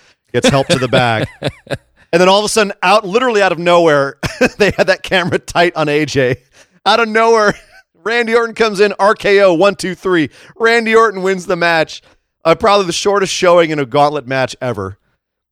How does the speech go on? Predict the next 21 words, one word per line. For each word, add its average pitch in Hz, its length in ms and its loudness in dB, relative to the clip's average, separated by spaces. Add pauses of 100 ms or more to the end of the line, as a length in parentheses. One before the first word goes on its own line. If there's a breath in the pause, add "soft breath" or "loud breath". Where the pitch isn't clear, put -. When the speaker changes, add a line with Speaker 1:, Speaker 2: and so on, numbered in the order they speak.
(520)
Speaker 1:
So 143 200 0
Randy 202 340 2
Orton 196 200 4
will 165 60 -4
be 165 140 0
entering 156 300 -2
the, 143 60 -2 (100)
the, 131 300 -2
uh, 117 320 4
elimination, 131 420 -2
el-, 151 240 2
elimination 156 580 2
chamber 131 320 0
last, 110 540 0 (240)
which - 140 -20
is 98 80 -12 (180)
fine 110 220 -2
with 104 100 -6
me. 95 240 -4 (440)
Speaker 2:
Yeah. 98 180 -10 (340)
Speaker 1:
Um, 120 600 2